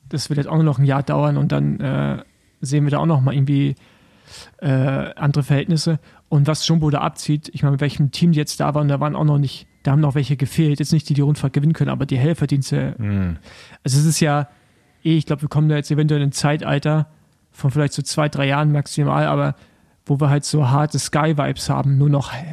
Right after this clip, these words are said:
Speaker 1: nur noch krasser, weißt du?
Speaker 2: Mhm.
Speaker 1: Also.
Speaker 2: Ja, also aktuell sehe ich das auch. Ähm, ich glaub nicht, dass, ja, ich sag mal, nächstes Jahr auf jeden Fall nicht irgendein Team,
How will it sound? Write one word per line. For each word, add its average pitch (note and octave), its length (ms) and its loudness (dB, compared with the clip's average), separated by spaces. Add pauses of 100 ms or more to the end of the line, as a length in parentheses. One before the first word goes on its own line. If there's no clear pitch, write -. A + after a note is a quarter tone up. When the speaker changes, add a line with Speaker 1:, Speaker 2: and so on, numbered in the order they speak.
(120)
Speaker 1:
nur D#3 100 4
noch C#3+ 160 0
krasser, C3+ 480 -2 (260)
weißt D3 220 -2
du? F3 120 4 (580)
Speaker 2:
Mhm. F#2 520 0
Speaker 1:
Also. C#3+ 300 -4 (180)
Speaker 2:
Ja, G#2+ 300 2 (320)
also A2+ 320 2
aktuell G#2+ 500 2
sehe G#2+ 120 2
ich G#2+ 120 -2
das G2 200 0
auch. G2+ 300 2 (840)
Ähm, F#2 240 -2 (1500)
ich - 180 -14
glaub F#2 340 -2 (100)
nicht, A2 520 2
dass, - 360 -2 (920)
ja, F#2+ 240 0
ich F2+ 300 -10
sag G2 160 0
mal, F#2+ 80 2
nächstes G2+ 460 2
Jahr F#2 340 2 (260)
auf E2+ 160 -2
jeden F2+ 200 0
Fall F2 220 0
nicht F2+ 300 2
irgendein F2+ 480 0
Team, F2+ 540 0